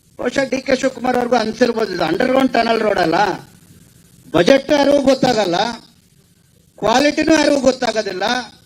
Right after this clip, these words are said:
ಕ್ವಾಂಟಿಟಿನೂ ಯಾರಿಗೂ ಗೊತ್ತಾಗೋದಿಲ್ಲ. ಹಾಗಾಗಿ ಆನೆ ನಡೆದಿದ್ದ ದಾರಿ ಅಂತೇಳಿ ಒಂದ್ ರೀತಿ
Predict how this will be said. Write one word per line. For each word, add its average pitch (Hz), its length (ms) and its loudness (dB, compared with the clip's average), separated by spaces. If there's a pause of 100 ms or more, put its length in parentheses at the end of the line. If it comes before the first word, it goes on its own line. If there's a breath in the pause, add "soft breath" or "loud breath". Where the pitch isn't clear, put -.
(520)
ಕ್ವಾಂಟಿಟಿನೂ 311 640 2
ಯಾರಿಗೂ 285 240 4
ಗೊತ್ತಾಗೋದಿಲ್ಲ. 214 680 0 (1900)
ಹಾಗಾಗಿ 285 320 0
ಆನೆ 262 300 4
ನಡೆದಿದ್ದ 277 360 0
ದಾರಿ 240 360 2
ಅಂತೇಳಿ 254 360 -2
ಒಂದ್ 262 180 0
ರೀತಿ 294 640 2